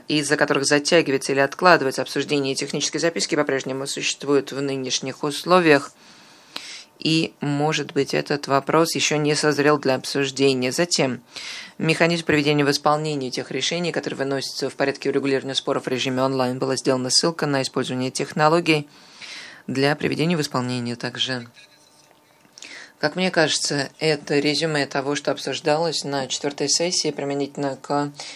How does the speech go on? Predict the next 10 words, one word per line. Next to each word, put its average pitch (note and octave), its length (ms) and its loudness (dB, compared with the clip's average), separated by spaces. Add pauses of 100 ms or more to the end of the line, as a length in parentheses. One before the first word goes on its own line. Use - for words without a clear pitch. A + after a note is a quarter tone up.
этим C#3 320 -8
платформам C#3+ 720 -4
онлайн, D3+ 640 -4 (400)
используемым D#3 640 -4
для C3+ 220 -10
урегулирования C#3+ 480 -6
споров. C3 580 -8 (100)
Слово E3 280 -2
вам, C#3+ 160 -6
председатель. C#3 500 -10